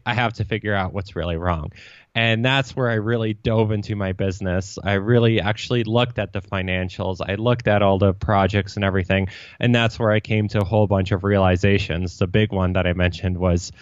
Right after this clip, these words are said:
realizing which clients were actually making money. And I realized other things, like, for example, the office was very expensive. And if we got rid of it, that would save the business. And actually,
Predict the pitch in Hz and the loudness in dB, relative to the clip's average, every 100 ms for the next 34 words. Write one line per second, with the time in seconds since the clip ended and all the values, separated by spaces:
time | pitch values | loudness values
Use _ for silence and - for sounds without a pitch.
0 | - - 113 117 107 101 104 104 104 - | -20 -6 2 4 4 2 0 0 -2 -2
1 | 101 92 90 95 90 92 - 98 92 - | -4 -2 -2 0 0 0 -2 0 0 0
2 | 117 185 107 95 - - _ 277 285 220 | 2 2 2 -4 -10 -20 _ -4 0 4
3 | 185 127 - 135 113 98 95 95 101 95 | 4 2 2 -2 -2 -4 -8 -6 -6 -6
4 | 113 107 - 104 110 107 113 101 110 - | -4 -4 -2 -2 -2 0 2 2 0 -4
5 | 101 104 101 98 95 - 117 113 104 101 | -6 -4 -2 -2 -4 -2 -2 0 0 0
6 | 101 92 101 101 98 90 117 101 98 98 | -2 -2 -2 2 0 4 2 2 0 0
7 | 101 95 92 - 131 113 101 90 92 - | -2 -4 -4 0 0 2 -2 -2 -4 -2
8 | 92 87 - 104 98 101 - 95 95 90 | -4 -4 -4 -2 -2 -2 -6 -2 0 0